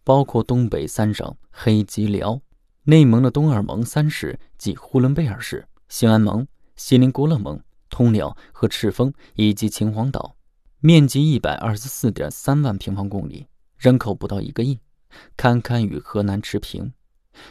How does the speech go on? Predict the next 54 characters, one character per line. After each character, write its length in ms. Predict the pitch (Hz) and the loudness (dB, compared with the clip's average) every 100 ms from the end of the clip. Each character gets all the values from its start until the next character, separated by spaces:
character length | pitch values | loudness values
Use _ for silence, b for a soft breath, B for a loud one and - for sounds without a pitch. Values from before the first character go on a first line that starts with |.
| B | B
要 200 | 139 156 | 4 4
是 120 | 147 | 2
按 200 | - 139 | -2 -2
照 140 | 127 113 | 0 0
人 260 | 104 127 | 0 -2
均 220 | 147 160 | 0 0
算， 320 | 160 - 76 69 - _ _ | 0 -2 -4 -8 -16 _ _
还 260 | - 107 | -4 -2
是 160 | 107 104 | -2 -2
能 160 | 107 | -2
报 220 | 117 117 98 | -2 -4 -4
点 140 | 73 | -6
儿 140 | 64 - | -8 -12
全 260 | - 101 104 | -8 -4 -2
国 140 | 101 | -4
绝 220 | - 104 | -4 -6
大 160 | 110 107 | -4 -6
多 160 | 104 | -8
数 120 | 101 98 | -10 -10
省 200 | - - | -12 -12
市 160 | - | -12
的。 160 | - - _ _ _ _ _ _ _ | -14 -16 _ _ _ _ _ _ _
鄂 280 | 175 196 165 | 4 6 6
豫 220 | 180 190 | 4 2
皖 380 | 104 82 55 71 - _ | 2 -2 -8 -12 -18 _
这 160 | - 110 | 0 0
三 300 | 104 117 110 | 2 0 0
个 80 | 104 | 0
难 240 | 104 110 | -2 -2
兄 200 | 98 120 | -2 0
难 200 | 117 - | 0 -2
弟， 180 | - 143 - _ _ | -2 -4 -6 _ _
拍 260 | - 131 139 | -4 -2 -2
屁 220 | - - | -6 -10
股 140 | 101 | -10
都 100 | - | -12
追 140 | - - | -14 -14
不 100 | - | -12
上。 220 | - - _ _ _ _ _ _ _ _ _ _ _ _ _ _ _ | -12 -12 _ _ _ _ _ _ _ _ _ _ _ _ _ _ _
东 200 | 156 156 | 4 6
北 140 | 135 | 6
在 180 | 117 123 | 4 2
高 180 | 127 139 | 2 0
度 160 | 131 | 0
集 140 | 113 120 | -2 -2
中 140 | 131 | 0
的 80 | 131 | -2
计 160 | 117 123 | -2 -4
划 160 | 107 | -4
经 180 | 104 117 | -4 -4
济 140 | 107 107 | -4 -6
体 200 | - - | -10 -12
制 120 | 78 | -10
下， 240 | - - | -10 -12